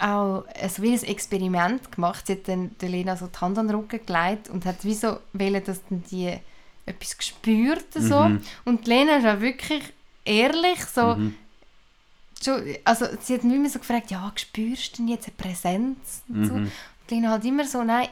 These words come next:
Speaker 1: Also sie hat nicht gesagt, «Nein.» Sie ist nicht so knallhart gewesen. Sie hat einfach gesagt, zum Beispiel, «Ich spüre, ähm,
Speaker 2: Deine
Speaker 1: ich
Speaker 2: Hand
Speaker 1: spüre
Speaker 2: auf
Speaker 1: vor
Speaker 2: dem
Speaker 1: allem, dass du nahe bei mir bist», so in dem
Speaker 2: Ja.
Speaker 1: Stil.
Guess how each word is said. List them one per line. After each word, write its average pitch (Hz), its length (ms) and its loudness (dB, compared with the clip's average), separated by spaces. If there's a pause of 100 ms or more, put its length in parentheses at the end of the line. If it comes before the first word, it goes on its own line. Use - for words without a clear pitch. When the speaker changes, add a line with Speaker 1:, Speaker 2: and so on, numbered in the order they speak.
(100)
Speaker 1:
Also 196 180 2
sie 208 120 2
hat 247 80 2
nicht 320 140 4
gesagt, 294 300 4
«Nein.» 156 540 2
Sie - 160 -4
ist 220 120 -4
nicht 277 140 -6
so 262 180 0
knallhart 240 600 2
gewesen. 254 220 -6
Sie 220 100 0
hat 208 100 -2
einfach 226 240 -2
gesagt, 202 360 0
zum 202 100 -4
Beispiel, 190 360 -6 (880)
«Ich 214 100 -2 (120)
spüre, 233 720 2 (320)
ähm, 196 540 0 (160)
Speaker 2:
Deine 113 200 2
Speaker 1:
ich 101 40 -2
Speaker 2:
Hand 101 240 2
Speaker 1:
spüre 269 340 6
Speaker 2:
auf 240 60 8
Speaker 1:
vor 247 100 10
Speaker 2:
dem 240 60 12
Speaker 1:
allem, 285 340 10
dass 262 240 2
du 285 300 6 (100)
nahe 254 300 10 (140)
bei 262 100 4
mir 247 340 6
bist», 202 360 0
so 220 140 0
in 208 160 2
dem 110 200 6
Speaker 2:
Ja. 117 120 6
Speaker 1:
Stil. 233 420 0